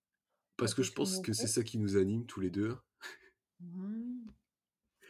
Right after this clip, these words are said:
Speaker 1: Et,
Speaker 2: Ouais.
Speaker 1: euh, donc on espère que ça vous plaît,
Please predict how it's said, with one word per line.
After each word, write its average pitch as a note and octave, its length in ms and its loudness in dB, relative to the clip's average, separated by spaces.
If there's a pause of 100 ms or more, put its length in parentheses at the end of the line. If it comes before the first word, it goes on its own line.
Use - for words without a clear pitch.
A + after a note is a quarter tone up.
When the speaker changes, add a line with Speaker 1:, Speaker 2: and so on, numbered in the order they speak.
(640)
Speaker 1:
Et, G2+ 260 8
Speaker 2:
Ouais. - 0 -
Speaker 1:
euh, F2+ 600 0 (840)
donc - 160 -4
on G2 80 2
espère A2 300 -2
que - 80 -6
ça G2+ 160 0
vous E2 220 -12
plaît, F2+ 800 0